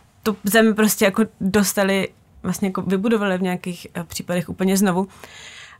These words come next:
Ale myslím si, já bych to asi nepodceňovala, podle mě to nebude úplně stejný jako předtím. Vlastně jako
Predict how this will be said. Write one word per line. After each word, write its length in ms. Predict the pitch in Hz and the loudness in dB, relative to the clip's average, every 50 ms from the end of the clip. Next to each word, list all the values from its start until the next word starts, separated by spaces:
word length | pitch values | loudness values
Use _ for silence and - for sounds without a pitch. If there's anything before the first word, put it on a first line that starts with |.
| _ _ - | _ _ 2
Ale 180 | - 233 233 247 | 4 4 6 6
myslím 300 | 262 269 262 294 294 277 | 4 4 4 2 2 0
si, 200 | - 330 330 - - | 0 0 -2 0 2
já 100 | 277 262 | 2 2
bych 120 | 294 285 | 2 0
to 100 | - 320 | 0 0
asi 160 | 311 - 403 | 0 2 0
nepodceňovala, 460 | 392 320 370 370 - - 370 311 233 | 0 -2 -2 -4 -4 -2 0 0 0
podle 180 | 220 - 233 240 | 0 0 0 0
mě 80 | 254 269 | 0 0
to 60 | 311 | 0
nebude 260 | 294 269 269 339 349 | -2 -2 -2 -2 -4
úplně 320 | 277 - 277 240 214 208 | -4 -2 0 0 0 0
stejný 380 | 190 - - 220 208 208 202 202 | 0 -2 -2 0 0 0 0 0
jako 220 | 196 190 - 202 | 0 -2 -2 -4
předtím. 420 | 190 - - 202 190 - - 185 185 | -4 -2 -4 -4 -4 -2 -2 0 0
Vlastně 260 | 180 185 - - 220 | 0 0 0 0 -2
jako 180 | 208 208 247 | 0 2 0